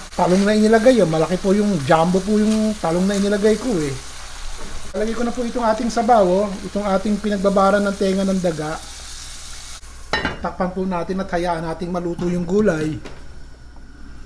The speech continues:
Pagkatapos po ng apat na minuto, o tignan nyo, malambot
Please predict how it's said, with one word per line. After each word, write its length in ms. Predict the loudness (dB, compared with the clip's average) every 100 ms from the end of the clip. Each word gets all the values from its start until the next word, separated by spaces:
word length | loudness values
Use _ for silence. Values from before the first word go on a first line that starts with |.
| -16 -18 -18 -10
Pagkatapos 600 | -4 2 4 4 4 -2
po 160 | -2 2
ng 420 | 2 4 2 2
apat 400 | 2 0 0 0
na 60 | 2
minuto, 560 | 4 4 4 4 4 2 -2 -10 -16 -16 -16 -16 -16
o 80 | -12
tignan 320 | -6 -2 0
nyo, 160 | 0 0
malambot 400 | -2 -2 -2